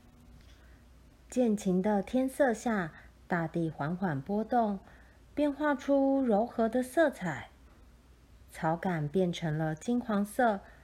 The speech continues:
把大草原渲染成淡黄、褐黄、棕黄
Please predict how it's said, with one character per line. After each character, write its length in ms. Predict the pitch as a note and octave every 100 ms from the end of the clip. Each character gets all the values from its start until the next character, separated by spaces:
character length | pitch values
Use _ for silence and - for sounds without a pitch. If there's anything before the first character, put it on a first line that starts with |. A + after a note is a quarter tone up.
| - - - -
把 180 | - F#3
大 220 | F3+ C4+
草 260 | C4+ A3 G3
原 300 | F#3+ F#3 G#3
渲 240 | A3 D4+
染 240 | C4 G3 F3
成 260 | F#3 F3
淡 280 | F3+ C#4+ C4
黄、 480 | - G#3+ G3 G#3 A#3 - -
褐 320 | - E3 D#3+
黄、 500 | F3 F#3 E3 D#3+ E3+ - - -
棕 300 | - G#3 A3
黄 480 | G#3 F#3 D#3+ E3